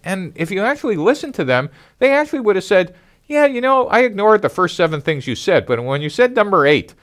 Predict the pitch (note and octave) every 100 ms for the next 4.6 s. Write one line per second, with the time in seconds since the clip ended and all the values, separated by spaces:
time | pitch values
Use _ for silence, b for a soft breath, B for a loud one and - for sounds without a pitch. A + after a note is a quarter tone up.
0 | b b A3+ - G3+ C#3 C3+ D3 B2 B2
1 | A2+ A2+ A#2 - G2+ F2+ F2+ - F2 E2+
2 | _ _ b b b F#3+ F#3+ B3+ B3+ A#3+
3 | A3 G3 A3 A#3+ A#3 C#3+ A#2 - - C3+
4 | - - A3+ A3+ G3